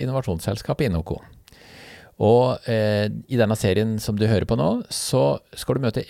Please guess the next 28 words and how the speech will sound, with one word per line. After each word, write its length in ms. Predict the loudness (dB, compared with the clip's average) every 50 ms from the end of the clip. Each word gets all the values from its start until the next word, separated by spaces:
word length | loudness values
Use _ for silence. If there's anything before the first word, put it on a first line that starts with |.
| 0
en 300 | 0 0 0 0 -4 -6 -6 -4
av 400 | -2 0 2 2 0 0 -2 -4 -8
de 240 | -10 -10 -6 -4 -4 -4
tolv 300 | -4 -2 0 0 2 2
ledere 460 | 2 0 2 2 2 0 0 -2 -4 -8 _ _ _ -20 -14 -12
som 680 | -10 -10 -8 -6 -2 0 0 2 0 0 -4 -6 -8 -8 -10 -8
leder 600 | -4 -2 -2 -2 -2 -4 -4 -4 -4 -4 -4 -6 -12 -12 -10
innovasjonsnettverket 1200 | -6 -6 -4 -4 -4 -4 -4 -6 -6 -6 -6 -6 -4 -4 -4 -4 -6 -6 -4 -4 -4 -4 -4 -8 -8
til 400 | -6 -4 -4 -4 -4 -6 -8 -10 -12 -10 -8
Innoco. 380 | -6 -4 -4 -6 -6 -6 -6 -6 -8 -12 -20 _ _ _ _ _ _ -20 -20 -20 -20 -20 -20 -20 -20 -20 -20 -20 -20 -20 _ _ -14 -6 -2
Innovasjonsnettverket 1000 | 0 2 2 2 2 0 -2 -2 -2 -2 -2 0 0 0 0 0 0 0 0 0
er, 400 | 0 0 0 0 0 0 -2 -6 -10 -12 -8
eh, 440 | -6 -4 -4 -2 -4 -4 -4 -6 -8 -12 -8 -4
hundre 220 | -2 -2 0 0 0
og 60 | 0
åtteogseksti 360 | 0 -2 -2 -2 -2 -2 -2
mennesker 380 | -2 -2 -2 -2 -4 -4 -6 -4
som 80 | -4 -2
har 80 | -2
lagt 260 | -2 -2 -4 -6 -8 -10
ut 120 | -8 -4
på 80 | -2 -2
ei 100 | -2 -2
spennende 560 | -2 -6 -6 -4 -4 -4 -2 -2 -4 -2 -2
reise 460 | -2 -4 -4 -6 -8 -8 -6 -8 -8 -8
i 280 | -8 -8 -6 -6 -6 -6
tjue 340 | -8 -8 -6 -6 -6 -6
tjueén, 480 | -6 -4 -2 -2 0 0 0 0 -2 -4